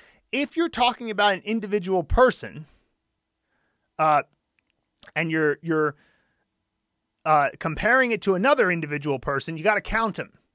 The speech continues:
right? So that's how Chinese works. As soon as you're counting things, um, then you need to put the measure word. So my one friend is here. My other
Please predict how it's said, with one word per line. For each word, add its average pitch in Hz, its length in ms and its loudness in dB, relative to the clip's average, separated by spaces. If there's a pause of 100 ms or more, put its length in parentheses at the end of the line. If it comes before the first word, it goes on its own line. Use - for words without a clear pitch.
(240)
right? 156 260 2
So 151 300 0 (240)
that's 185 220 -2
how 214 280 0
Chinese 190 320 -4
works. 185 180 0
As 165 100 -8
soon 240 160 -6
as 254 100 -6
you're 240 100 -4
counting 214 520 -4
things, 254 540 -6 (800)
um, 143 400 0 (420)
then 165 460 -2 (800)
you 165 140 -4
need 180 260 -4
to 175 140 0
put 175 280 -4
the 156 60 -6
measure 151 300 0
word. 110 200 -14
So 139 220 -4 (880)
my 135 200 -2
one 285 320 4
friend 202 260 -2
is 160 160 -6
here. 240 340 2 (280)
My 160 260 -2
other 208 480 4